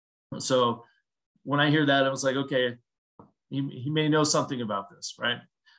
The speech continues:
A little bit, but I will, um, what was I gonna say? I wanted to shout out too,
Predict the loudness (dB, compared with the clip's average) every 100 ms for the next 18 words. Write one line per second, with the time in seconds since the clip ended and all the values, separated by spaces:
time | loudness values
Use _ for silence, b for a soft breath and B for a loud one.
0 | b -6 -2 0 2 2 0 -4 -2 -2
1 | 0 2 0 -4 -4 2 2 2 -2 -12
2 | -18 _ _ _ -20 -14 -8 -4 -2 -2
3 | -2 0 0 0 -2 -2 -4 0 2 2
4 | 0 0 0